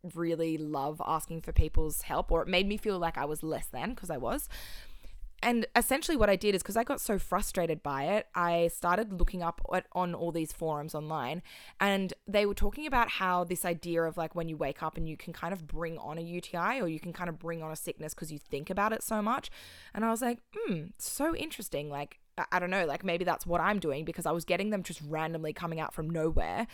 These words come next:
And so I started, when I would wake up in the morning, I started thinking, "Okay, I'm safe. Like, I don't,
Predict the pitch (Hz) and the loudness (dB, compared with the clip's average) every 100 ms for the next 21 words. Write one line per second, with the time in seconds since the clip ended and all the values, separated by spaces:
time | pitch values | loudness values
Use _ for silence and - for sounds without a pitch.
0 | - - - - 202 220 208 - 185 196 | -12 -18 -6 -2 4 6 6 4 4 6
1 | 269 202 185 180 170 151 151 - 175 170 | 4 2 2 2 4 4 2 0 0 0
2 | 160 147 151 208 269 - 170 - 170 175 | 0 -4 -4 -4 -4 -6 -4 0 2 2
3 | - 170 170 170 208 190 170 160 - - | -2 -6 -4 -4 -4 -2 -2 -2 -6 -4
4 | 175 165 - 202 247 - - - 175 - | -4 -2 0 2 2 -4 -6 -2 -2 -2
5 | 170 175 202 | -2 0 0